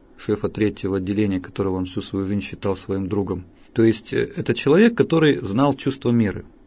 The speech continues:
Он был очень воздержан в еде и требователен к себе, он, безусловно, этого же самого требовал и от других. И это в эпоху, когда уже люди,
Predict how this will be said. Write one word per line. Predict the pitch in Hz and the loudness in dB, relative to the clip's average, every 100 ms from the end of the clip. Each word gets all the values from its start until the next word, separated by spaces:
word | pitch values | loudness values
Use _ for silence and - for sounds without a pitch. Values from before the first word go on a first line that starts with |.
| _ _ _ _ | _ _ _ _
Он | 123 | 4
был | 175 | 4
очень | 165 120 | 4 2
воздержан | 101 107 110 143 110 98 | 2 2 2 0 0 -4
в | |
еде | 98 107 101 110 107 104 _ - | -2 -2 2 4 4 -2 _ -2
и | 117 117 113 107 107 - - - - - - - _ | 4 6 4 2 -2 -14 -20 -20 -20 -20 -20 -20 _
требователен | - 147 156 147 139 139 139 | 2 4 6 4 4 4 4
к | 139 | 2
себе, | - 143 160 233 233 - - _ _ _ - _ | -2 2 6 6 4 -4 -20 _ _ _ -20 _
он, | - 120 117 | 0 2 2
безусловно, | 113 117 123 - 175 202 175 120 - - - | 2 2 2 4 8 8 8 2 -2 -18 0
этого | 135 135 110 107 | 2 4 4 4
же | 107 | 2
самого | - 165 165 131 101 - - - - - | 2 4 6 6 4 0 -10 -20 -20 -6
требовал | - 127 135 123 120 | 2 4 6 6 4
и | - 117 | 0 -2
от | 120 | -2
других. | 110 123 104 - - - _ | -2 -2 -4 -10 -16 -20 _
И | 120 | -2
это | 131 135 | 2 4
в | 127 | 2
эпоху, | 135 226 220 | 4 4 4
когда | - 120 107 147 180 | 2 2 4 4 4
уже | 117 107 120 | 4 4 4
люди, | 113 117 113 170 | 6 4 4 2